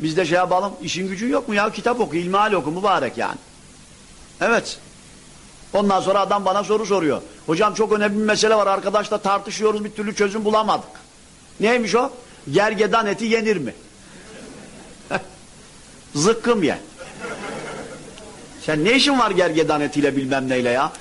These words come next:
Sen hangi kasaptan aldığına baksana. Domuz eti kasaplık hayvan oldu. Dikkat et yani. Sana efendim zokayı yutturmasınlar, yedirmesinler. Sen buna dikkat et. Seninle alakası olmayan, sana yaramayan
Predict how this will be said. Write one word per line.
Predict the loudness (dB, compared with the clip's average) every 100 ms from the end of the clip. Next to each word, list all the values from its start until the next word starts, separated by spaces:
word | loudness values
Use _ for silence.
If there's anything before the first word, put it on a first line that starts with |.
| -8
Sen | -2 0
hangi | 2 0 0
kasaptan | -2 0 0 0 0
aldığına | 2 2 0 2
baksana. | 0 2 0 0 -6 -20 -20 -6 0
Domuz | 0 2
eti | 2 2
kasaplık | -2 0 0 0 0
hayvan | 2 2 2
oldu. | 2 0 -4
Dikkat | 0 0 2
et | 0
yani. | 0 0 0
Sana | 0 0 0 -4 -20 -6
efendim | -2 0 -2 -2
zokayı | -2 0 -2
yutturmasınlar, | -2 -4 -2 0 -2 -2 -2 0
yedirmesinler. | 2 2 2 0 0 -2
Sen | 0 0
buna | 0 0
dikkat | 0 -2 -2
et. | -10 -18 -18 -6
Seninle | 0 0 2
alakası | 2 2 0 0 0 0
olmayan, | 0 0 -2 -2
sana | -2 0
yaramayan | 2 2 2 0 0 0